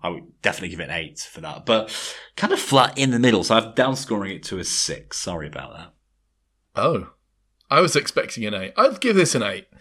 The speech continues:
Speaker 2: It does have some good action set pieces, and if you can
Speaker 1: Yeah.
Speaker 2: stay awake through the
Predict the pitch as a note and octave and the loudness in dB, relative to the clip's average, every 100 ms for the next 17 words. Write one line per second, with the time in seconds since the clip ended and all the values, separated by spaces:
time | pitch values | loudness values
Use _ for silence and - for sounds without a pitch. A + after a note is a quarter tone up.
0 | - - C#3 G#3+ G3 F3+ - C3 A#2+ A#2 | -18 -8 4 6 6 4 4 -2 2 2
1 | A#2+ - G#2 A2 - G#2+ G2+ A2+ G#2+ A2 | 2 -4 -8 -8 -8 -8 -6 -6 -4 -6
2 | - A#2 F#3 - F3 G2+ G#2 G2+ - _ | -2 2 4 4 2 2 -2 -4 -12 _
3 | _ - _ - B2 A2 A2 G2 | _ -20 _ 0 2 2 0 -2